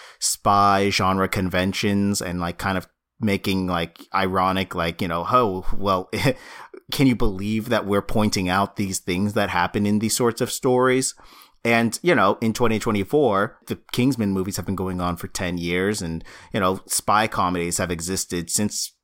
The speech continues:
probably before Bond. And yeah, I just, I'm not very impressed by that. But beyond that, I do think that, I, I was thinking this, and we're gonna get to Beekeeper in a second, but, like, I, I do think that with these sorts of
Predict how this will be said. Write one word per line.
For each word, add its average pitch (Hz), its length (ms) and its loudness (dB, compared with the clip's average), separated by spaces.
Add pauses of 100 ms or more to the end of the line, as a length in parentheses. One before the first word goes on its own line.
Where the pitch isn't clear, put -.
(260)
probably 113 420 0
before 101 600 0
Bond. 85 560 -2 (100)
And 87 360 -6
yeah, 107 240 0
I 90 80 -6
just, - 400 -6
I'm 87 120 -6
not 87 240 0
very 87 200 -2
impressed - 440 -2
by 78 160 -6
that. 69 300 -12 (220)
But 123 240 2
beyond 131 420 2
that, 92 280 -2
I 120 120 2
do 220 320 -2
think - 380 0
that, 104 360 2 (480)
I, 135 340 0
I 175 80 6
was 202 120 0
thinking 214 260 -2
this, 156 160 0
and 151 80 -2
we're 160 100 4
gonna 135 200 4
get 110 200 2
to 98 140 -2 (140)
Beekeeper 107 400 2
in 87 60 -2
a 87 40 -2
second, 90 420 -2
but, 90 180 -4
like, 90 420 -4 (180)
I, 120 140 0 (140)
I 147 100 2
do 214 180 -4
think 190 220 -2
that 139 180 2
with 123 140 -2 (160)
these 123 260 0
sorts 123 280 0
of - 220 -6